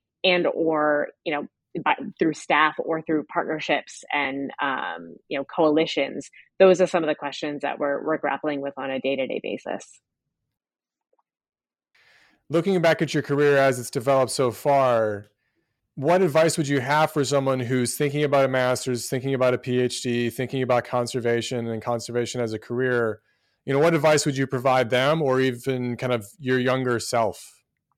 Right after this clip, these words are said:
Speaker 1: Mm, I like that younger self question. Um, I think the response that jumps to front of mind is that there is no one path.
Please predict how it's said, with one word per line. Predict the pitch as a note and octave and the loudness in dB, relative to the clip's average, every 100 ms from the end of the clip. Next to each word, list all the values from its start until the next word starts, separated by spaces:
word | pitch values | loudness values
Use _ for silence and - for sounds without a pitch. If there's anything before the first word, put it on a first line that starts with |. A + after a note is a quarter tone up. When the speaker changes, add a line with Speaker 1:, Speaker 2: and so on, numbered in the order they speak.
| - | -10
Speaker 1:
Mm, | F3 E3+ D3 - | -4 -2 -4 -2
I | |
like | D#3 F3 - | 0 0 0
that | C#3+ | -2
younger | D3 D3+ C#3 | 0 -4 -4
self | C3+ C#3 C#3 | -4 -6 -6
question. | C3 - C#3 C3 C3+ _ _ _ - | -8 -6 -4 -4 -6 _ _ _ 0
Um, | D#3 E3 D3+ D3 C#3 C#3+ - _ _ _ _ _ _ - - | 4 6 4 2 -2 -4 -10 _ _ _ _ _ _ -4 2
I | A3 | 4
think | D#4+ F4+ - _ - | 4 4 -2 _ 6
the | G3+ F#3 F3 E3+ D#3+ _ - | 8 8 6 4 0 _ -16
response | F3+ - G3+ G#3 | -14 -6 -4 -2
that | G3 - | -2 -2
jumps | F#3 E3+ - - | -2 -4 -6 -8
to | E3 - - | -10 -10 -8
front | D#3+ D#3+ | -6 -4
of | D#3+ D#3+ | -8 -6
mind | D#3 D3+ D3 C#3+ - | -4 -2 -2 -2 -2
is | D#3 | -2
that | D3+ C#3 | 0 2
there | D#3+ | 6
is | E3 C#3+ | 4 4
no | D#3+ | 0
one | D3+ C#3+ C#3 | 2 0 -2
path. | - C#3 - - | -4 -4 -4 -8